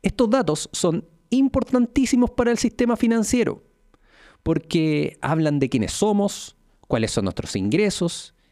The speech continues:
en qué nos gastamos la plata y qué tan buenos somos ahorrando, pagando o invirtiendo. Por lo tanto, para entregarle el control absoluto de sus finanzas personales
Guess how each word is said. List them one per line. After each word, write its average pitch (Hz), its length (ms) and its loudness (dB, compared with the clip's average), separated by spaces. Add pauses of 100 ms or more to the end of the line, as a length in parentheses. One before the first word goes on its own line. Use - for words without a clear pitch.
en 113 240 0
qué 175 180 0
nos 160 120 2
gastamos 123 420 -2
la 92 160 0
plata 202 480 0 (520)
y 113 120 -4
qué 175 200 0
tan 175 180 2
buenos 143 260 2
somos 139 460 -2 (120)
ahorrando, 117 680 0
pagando 104 680 -2
o 104 120 -2
invirtiendo. 95 680 -2 (1700)
Por 190 140 2
lo 208 80 6
tanto, 240 380 2
para 160 160 2
entregarle 165 580 2
el 180 160 0
control 170 480 2
absoluto 160 800 0
de 196 100 2
sus - 140 -2
finanzas 160 440 0
personales 131 960 -4